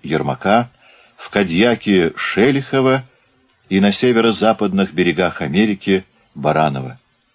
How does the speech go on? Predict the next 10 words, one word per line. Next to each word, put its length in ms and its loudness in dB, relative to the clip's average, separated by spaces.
Так 260 -2
писал 420 -2
Кирилл 320 -4
Хлебников. 720 -8
Урал, 400 2
Сибирь, 480 0
Чукотка, 580 -2
Камчатка, 640 -2
Калифорния, 840 -2
Океания. 800 0